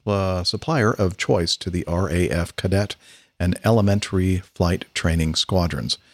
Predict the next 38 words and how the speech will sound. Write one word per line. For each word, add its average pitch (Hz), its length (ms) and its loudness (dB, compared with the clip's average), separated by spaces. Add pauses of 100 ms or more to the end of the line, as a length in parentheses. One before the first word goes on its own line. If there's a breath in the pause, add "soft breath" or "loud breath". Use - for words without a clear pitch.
(480 loud breath)
Uh, 87 380 0
under 117 360 4
options 135 460 0
in 110 80 0
the 104 100 2
Ministry 117 380 2
of 98 80 0
Defense's 110 440 0
unpublicized 107 840 0
Project 101 400 0 (680)
Telum, 160 360 0 (180)
Telum? 185 300 -2 (800 loud breath)
Uh, 98 320 4
the 90 140 0
plan 107 480 2
is 101 220 0
for 104 220 2
the 98 180 0
R 95 240 0
A 95 180 0
F 92 260 -2
to 101 200 0
become 92 300 0
the 85 80 0
first 90 340 0
air 98 120 2
force 101 280 0
in 98 60 2
the 98 80 2
world 123 240 2
to 110 60 0
replace 104 440 2
its 87 180 -6 (100)
eighty 110 220 2
plus 101 340 0
trainer 127 440 0
planes 85 440 -2
with 90 220 2